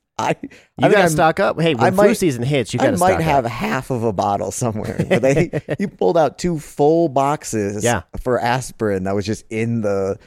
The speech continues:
Speaker 1: drawer.
Speaker 2: But also, there's definitely more than eight or ten aspirin in those two boxes.
Speaker 1: Yeah, I don't know why he even
Speaker 2: So
Speaker 1: grabbed
Speaker 2: why
Speaker 1: the
Speaker 2: would
Speaker 1: two.
Speaker 2: you? Right.
Speaker 1: I don't know.
Speaker 2: To make it clear that
Speaker 1: The
Speaker 2: that's what
Speaker 1: kid,
Speaker 2: he was. I
Speaker 1: shitty
Speaker 2: guess, I
Speaker 1: actor,
Speaker 2: don't
Speaker 1: right? Um, <laughs>
Speaker 2: <laughs> Terrible, right? Took me right out of it.
Speaker 1: Uh, yeah, I like that.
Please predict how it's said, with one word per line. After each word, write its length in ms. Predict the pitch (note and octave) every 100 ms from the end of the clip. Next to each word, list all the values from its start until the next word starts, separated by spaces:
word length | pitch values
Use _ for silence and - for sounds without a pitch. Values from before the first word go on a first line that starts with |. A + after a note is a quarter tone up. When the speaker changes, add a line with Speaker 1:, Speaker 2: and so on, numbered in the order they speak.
| _
Speaker 1:
drawer. 460 | - G#2+ G#2+ F#2 E2
Speaker 2:
But 160 | D3 A#3+
also, 380 | D4+ C#4 C#3+ B2+
there's 320 | C3 B2+ -
definitely 320 | D#3+ B2 A#2
more 460 | A2+ A2+ A#2 A2 G#2
than 380 | G2+ G2 F#2+ -
eight 220 | C3 B2
or 140 | G#2 F#2+
ten 360 | - G#2 F#2+ -
aspirin 580 | F#2+ F#2 - F2 F2 F2+
in 220 | G2 F#2+
those 220 | F2+ E2+
two 160 | - F#2+
boxes. 220 | E2+ B2
Speaker 1:
Yeah, 40 |
I 20 | G2+
don't 140 | A#2
know 80 | A#2+
why 220 | A2 A2+
he 140 | A2+
even 220 | G#2+ F#2 G2
Speaker 2:
So 20 |
Speaker 1:
grabbed 260 | B2 C3+ C3+
Speaker 2:
why 160 | D#3+
Speaker 1:
the 60 | F#3+
Speaker 2:
would 120 | G3
Speaker 1:
two. 60 | G3
Speaker 2:
you? 80 |
Right. 340 | G3 G#3+ C#3 A2+ - C#3 _ -
Speaker 1:
I 120 | A2+
don't 100 | F#2
know. 60 | -
Speaker 2:
To 100 | C3+
make 220 | C#3 D3
it 120 | G#2+
clear 320 | - A#2+ B2+
that 200 | C#3 C3
Speaker 1:
The 60 | -
Speaker 2:
that's 140 | C3+
what 100 | B2
Speaker 1:
kid, 40 | C3
Speaker 2:
he 60 |
was. 180 | B2+ A2+ -
I 60 |
Speaker 1:
shitty 200 | - C3+ A#2+
Speaker 2:
guess, 140 | F#2
I 40 |
Speaker 1:
actor, 160 | E2 C#2+
Speaker 2:
don't 680 | E2+ G2 F#2+ - - - -
Speaker 1:
right? 1040 | D#3+ D#3 D3 C3+ B2+ A#2 B2+ G#3+ F#3 F#3 - - - _ -
Um, 180 | G#3+ G3
<laughs> 100 | - _
Speaker 2:
<laughs> 160 | _
Terrible, 440 | C3 - G3 E3 C3
right? 180 | A2+ A2
Took 140 | D#3+
me 120 | A#2+
right 260 | G2+ C3 C#3+
out 180 | B2 F#2
of 100 | E2
it. 140 | D#2 -
Speaker 1:
Uh, 60 | C#3
yeah, 260 | D#3 D3
I 40 | D3+
like 200 | F3+ F3+
that. 120 | E3